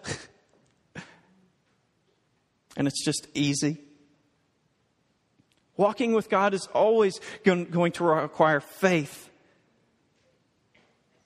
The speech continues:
That's what it means for us to live into our true being, our true humanity,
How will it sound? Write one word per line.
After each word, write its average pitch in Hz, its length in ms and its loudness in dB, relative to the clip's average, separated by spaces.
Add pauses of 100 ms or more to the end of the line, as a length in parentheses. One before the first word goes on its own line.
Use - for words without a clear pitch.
(600)
That's 220 240 2
what 254 120 6
it 214 80 0
means 214 280 -2
for - 140 0
us 196 140 0
to 202 80 0
live 185 300 0
into 190 220 -2
our 165 120 2
true 202 300 -2
being, 147 680 -2
our 156 100 4
true 196 220 0
humanity, 180 720 0